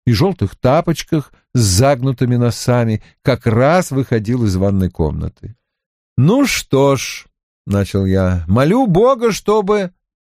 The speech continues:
Зазвонил телефон. Выходя из кабинета, я всегда переключал связь на комнату Вульфа.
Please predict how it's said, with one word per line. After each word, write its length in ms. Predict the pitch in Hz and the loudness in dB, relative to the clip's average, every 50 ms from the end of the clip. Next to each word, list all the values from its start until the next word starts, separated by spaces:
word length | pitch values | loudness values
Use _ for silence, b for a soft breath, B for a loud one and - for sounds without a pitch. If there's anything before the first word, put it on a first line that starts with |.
| _ _ _ _ _ _ _ _ _ _ | _ _ _ _ _ _ _ _ _ _
Зазвонил 760 | 92 92 101 101 90 87 87 90 92 85 87 101 135 160 156 | -2 0 0 0 0 0 0 2 2 2 2 0 0 0 -2
телефон. 720 | - - 127 120 113 80 - - - 73 76 69 64 62 - _ _ _ _ _ _ _ _ _ _ | -4 -4 -4 -2 -2 -4 -6 -6 -10 -8 -8 -8 -10 -12 -18 _ _ _ _ _ _ _ _ _ _
Выходя 400 | - 82 92 87 101 107 139 180 | -4 -4 -2 0 0 2 2 2
из 140 | 190 147 - | 0 0 -2
кабинета, 640 | - - 101 90 98 92 90 95 110 123 - 143 139 B B B B B | -2 -2 0 0 2 2 2 2 2 0 0 -2 -4 B B B B B
я 180 | 120 120 135 | 0 0 0
всегда 560 | 127 - - - 120 107 101 95 123 147 165 156 | 0 0 -2 -2 -2 0 0 2 2 2 2 0
переключал 680 | - 135 123 123 - - 113 113 - - 139 135 127 107 | 0 -2 -2 -2 -2 -2 -2 -2 0 0 0 0 0 -2
связь 520 | - - - 95 107 127 143 143 - - | -4 -4 -2 0 2 2 2 0 -2 -2
на 120 | 110 107 | -4 -4
комнату 440 | 95 - 123 127 127 123 120 - 156 | -2 -2 -2 -2 -2 -2 -2 -2 -2
Вульфа. 500 | 165 185 175 104 73 - - - - - | -2 0 0 -2 -2 -4 -8 -12 -12 -12